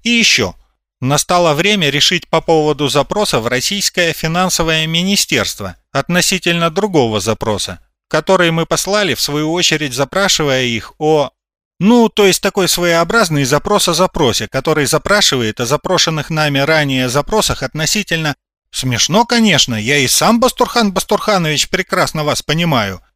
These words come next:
Это всё этакие бюрократические игры, но и избежать этого никак нельзя, поскольку если не запросить их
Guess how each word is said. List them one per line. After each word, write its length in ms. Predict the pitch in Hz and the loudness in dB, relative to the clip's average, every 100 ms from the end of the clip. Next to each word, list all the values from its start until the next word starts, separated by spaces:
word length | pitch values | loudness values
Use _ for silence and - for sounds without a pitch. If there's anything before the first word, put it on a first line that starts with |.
| _ | _
Это 180 | 139 175 | -4 0
всё 260 | - 208 185 | 2 0 0
этакие 460 | 190 165 - 156 | -2 -4 -4 -4
бюрократические 1120 | 131 147 165 - 160 - - - - - 135 131 | -2 0 0 -2 -6 -6 -4 -2 -2 -6 -8 -6
игры, 500 | 214 240 123 110 - _ _ | -2 0 0 -4 -8 _ _
но 220 | 131 160 160 | 0 4 4
и 380 | 151 143 143 | 2 -2 -2
избежать 520 | 135 120 127 120 196 247 | -4 -2 0 0 0 0
этого 240 | 233 226 | -2 0
никак 400 | 226 226 220 - | 2 0 -2 -2
нельзя, 360 | 214 208 165 107 | -2 0 0 -2
поскольку 480 | 139 - 185 175 | -4 -2 -2 0
если 200 | 180 - 175 | -2 -2 -2
не 140 | 170 | -2
запросить 560 | 147 165 185 - 202 165 | -2 -2 -2 0 -2 -4
их 180 | - | -8